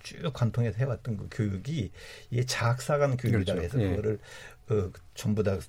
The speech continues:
Speaker 2: 음.
Speaker 1: 시정을 시키면서 그 애국심을 고취시키는
Speaker 2: 음.
Speaker 1: 그런 교육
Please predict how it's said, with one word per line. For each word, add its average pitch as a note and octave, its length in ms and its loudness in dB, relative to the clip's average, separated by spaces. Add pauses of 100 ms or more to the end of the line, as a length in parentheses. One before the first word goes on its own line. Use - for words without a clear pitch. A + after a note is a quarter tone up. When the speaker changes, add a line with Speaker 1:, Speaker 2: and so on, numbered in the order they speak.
Speaker 2:
음. G2+ 120 2
Speaker 1:
시정을 G#2+ 400 2
시키면서 G2+ 680 -2 (280)
그 - 200 -6
애국심을 D3+ 640 4
고취시키는 F#2+ 580 2
Speaker 2:
음. F2 40 -6
Speaker 1:
그런 G2 220 -2
교육 F#2 280 -2